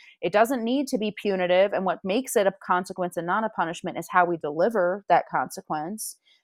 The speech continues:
But to say, "You know what? Kids who treat their fellow students this way, they don't get to eat lunch with everybody else, or they don't get to go out for reso-, recess." And I,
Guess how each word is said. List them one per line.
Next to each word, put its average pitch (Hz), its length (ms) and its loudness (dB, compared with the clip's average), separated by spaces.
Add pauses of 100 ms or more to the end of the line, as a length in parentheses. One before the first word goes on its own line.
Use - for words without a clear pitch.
But 190 160 4
to 214 80 -2
say, 277 240 4
"You 233 100 0
know 269 140 2
what? 311 340 2
Kids 285 300 -6
who 339 360 0 (200)
treat 254 240 -2
their 254 320 4 (100)
fellow 220 240 6
students 226 380 -2
this 294 180 -6
way, 302 260 -2
they 254 120 0
don't 302 340 -6
get 302 200 -4
to 339 100 -6
eat 254 120 -4
lunch 185 240 -4
with 180 140 -8
everybody 156 420 -6
else, - 380 -4
or 180 340 4 (220)
they 208 60 -4
don't 240 100 -4
get 277 200 0
to 359 40 -2
go 294 140 0
out 185 200 6
for 175 140 -2
reso-, 151 440 -4 (180)
recess." 165 520 0
And 190 140 -2
I, 196 240 -2